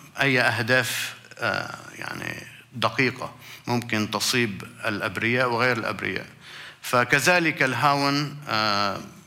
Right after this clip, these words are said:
آه، آلة حربية عمياء لكن، آه، حديثة. ونحن بالقياس، يعني،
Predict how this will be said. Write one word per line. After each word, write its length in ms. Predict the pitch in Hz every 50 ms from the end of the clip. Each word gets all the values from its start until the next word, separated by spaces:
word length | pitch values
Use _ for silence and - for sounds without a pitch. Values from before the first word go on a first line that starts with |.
| - - -
آه، 420 | 110 104 98 101 98 95 92 92 92 - - - - - - - - - _ - -
آلة 260 | 139 135 131 120 117
حربية 840 | - - - 117 110 113 120 151 160 156 151 147 143 143 147 143 135 143 147 -
عمياء 600 | - 117 131 131 135 135 143 147 156 165 - - -
لكن، 540 | 131 131 135 131 - 135 135 135 143 143 - - - - -
آه، 320 | 127 120 120 117 120 -
حديثة. 680 | - - 147 151 151 190 170 131 - - 110 117 - - - - - - - - - - - - - - - -
ونحن 640 | - 135 151 180 196 - - - 170 160 160 156
بالقياس، 920 | 147 147 143 143 147 151 151 156 175 170 156 156 170 160 - - - - - - - _ _ -
يعني، 440 | 120 117 120 123 120 120 123 120